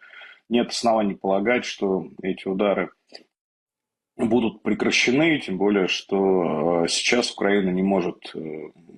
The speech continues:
эффективно, э, прикрыть, э, важные объекты, э, системами противовоздушной, противоракетной обороны. Армия России благополучно преодолевает,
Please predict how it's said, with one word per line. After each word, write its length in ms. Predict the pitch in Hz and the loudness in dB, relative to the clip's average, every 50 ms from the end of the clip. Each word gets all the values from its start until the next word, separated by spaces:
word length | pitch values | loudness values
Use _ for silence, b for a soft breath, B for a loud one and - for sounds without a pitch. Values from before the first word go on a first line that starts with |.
| 78 - | -10 -10
эффективно, 640 | - - - 95 - - - 113 95 92 82 80 - - _ _ _ _ _ - - | -8 -6 -6 -8 -4 0 0 2 2 2 0 -2 -6 -6 _ _ _ _ _ -16 -10
э, 40 | - 90 85 85 85 85 82 82 82 85 85 - - | -8 -6 -4 -4 -4 -4 -2 -2 -2 -4 -4 -4 0
прикрыть, 520 | - 95 92 - 107 101 85 - - - B B B B B B B B B B B B B B - | 0 0 0 2 2 2 0 0 -4 -12 B B B B B B B B B B B B B B -2
э, 60 | 90 85 80 87 | 0 0 2 2
важные 420 | 90 107 104 101 98 104 95 92 | 2 2 0 0 -2 -4 -6 -6
объекты, 680 | 90 85 85 101 98 90 - - - - 82 73 - - - _ | -6 -4 -4 -2 -2 -2 -2 -4 -8 -8 -8 -8 -8 -14 -16 _
э, 240 | 85 87 90 90 90 87 | -10 -8 -8 -8 -8 -6
системами 560 | - 104 101 - 113 104 95 90 87 82 78 | -6 -6 -2 -2 0 0 0 0 -2 -4 -4
противовоздушной, 880 | - 104 92 82 - 98 90 87 87 90 92 92 95 104 92 - 95 90 | -2 -4 -4 0 0 2 2 4 4 4 2 2 0 0 -2 -2 -4 -4
противоракетной 680 | - 104 92 - 95 95 98 90 - 101 98 101 95 | -4 -6 -2 0 0 0 0 0 -2 -4 -2 0 -2
обороны. 340 | 92 92 113 - 87 87 - | 0 2 0 0 2 2 2
Армия 220 | 107 95 95 98 92 | 0 0 0 -2 -2
России 340 | 95 90 - - - 95 | -2 -2 -4 -4 -6 -6
благополучно 680 | 82 87 92 82 - - 98 95 95 92 - - - 90 | -4 -4 -6 -6 -2 -2 0 0 0 0 -2 -6 -10 -8
преодолевает, 760 | - - 120 113 107 98 110 104 113 131 151 165 160 110 - | -2 0 0 0 2 0 0 2 2 2 2 2 0 -2 -4